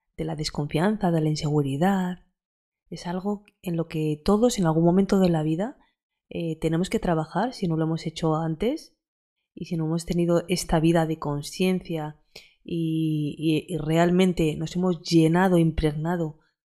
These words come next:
de, de ese conocimiento de lo que somos en esencia y de por qué nos comportamos como nos comportamos. Em,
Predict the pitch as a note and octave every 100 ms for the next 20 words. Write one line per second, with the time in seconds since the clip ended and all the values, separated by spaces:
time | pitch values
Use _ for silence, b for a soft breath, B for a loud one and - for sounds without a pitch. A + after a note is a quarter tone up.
0 | _ _ D#3+ D#3 D#3 D#3 D3+ D3 C#3+ C3+
1 | D#3+ _ _ - D#3 D#3+ - F3 E3+ E3
2 | - F3+ E3+ E3 E3+ C4 C#4 G#3 E3+ D#3+
3 | D3+ - - _ _ E3 D#3+ D3+ - A#3+
4 | A3+ F#3+ D#3 - G#3 G3 E3+ F3+ - _
5 | _ _ F3 D#3+ D#3 - D3 F3+ A3 -
6 | G3 E3 D#3 G3 F#3 F3 E3 D#3+ - D3
7 | C#3+ D3 G3+ F#3 A3 - _ _ _ _
8 | _ _ _ _ - E3+ D#3+